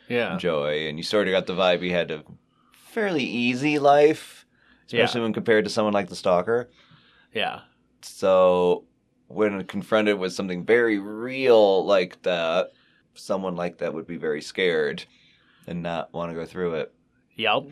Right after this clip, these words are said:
Speaker 2: Despite him overcoming some fears with,
Speaker 1: <laughs>
Speaker 2: with the, the tunnel and
Speaker 1: Uh, yeah.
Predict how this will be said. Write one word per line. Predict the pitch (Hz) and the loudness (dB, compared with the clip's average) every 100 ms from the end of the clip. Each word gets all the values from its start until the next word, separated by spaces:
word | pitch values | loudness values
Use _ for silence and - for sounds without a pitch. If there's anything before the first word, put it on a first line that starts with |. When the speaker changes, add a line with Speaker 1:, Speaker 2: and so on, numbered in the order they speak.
| - | -20
Speaker 2:
Despite | 135 - 170 147 | -12 -4 -2 0
him | 117 | 2
overcoming | 107 92 107 92 85 | 0 0 -2 -2 -6
some | 85 | -12
fears | 78 76 78 185 - | -14 -12 -4 -4 -2
with, | 220 | -4
Speaker 1:
<laughs> | 165 | -6
Speaker 2:
with | 160 156 | -12 -6
the, | - - _ _ - | -8 -8 _ _ -18
the | 73 | -14
tunnel | - 73 67 62 60 71 | -10 -8 -6 -6 -8 -10
and | 50 - - _ _ _ _ _ _ _ _ _ - | -12 -18 -20 _ _ _ _ _ _ _ _ _ -14
Speaker 1:
Uh, | 147 135 113 | -12 -12 -12
yeah. | 110 107 | -12 -12